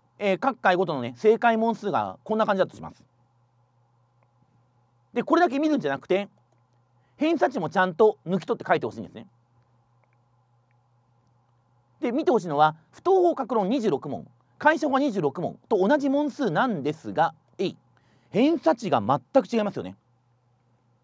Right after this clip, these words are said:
となれば、直前期でまず優先すべきなのは、これ会社法ですよね。不等法の各論ではないですよね。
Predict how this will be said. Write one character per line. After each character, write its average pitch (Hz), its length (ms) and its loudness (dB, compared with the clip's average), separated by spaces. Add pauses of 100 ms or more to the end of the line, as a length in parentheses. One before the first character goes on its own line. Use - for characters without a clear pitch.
(2000)
と 302 100 2
な 320 60 8
れ 294 60 2
ば、 196 80 6
直 190 180 2 (120)
前 294 180 0
期 - 80 -6
で 139 160 0 (240)
ま 240 160 4
ず 180 80 -4
優 190 180 0
先 233 220 -2
す - 100 -8
べ 220 80 0
き 170 60 -6
な 165 80 -4
の 131 80 -4
は、 156 220 6 (440)
こ - 100 2
れ 160 100 0
会 196 340 -2
社 233 160 -2
法 214 200 4
で 208 80 2
す - 100 -6
よ 120 60 -6
ね。 101 140 -12 (200)
不 - 120 -20
等 247 240 4
法 226 120 4
の 214 100 0
各 - 260 -6
論 220 140 2
で 190 80 4
は 113 80 2
な 113 200 0
い 226 60 0
で 147 80 0
す - 100 -14
よ 92 60 -8
ね。 95 140 -14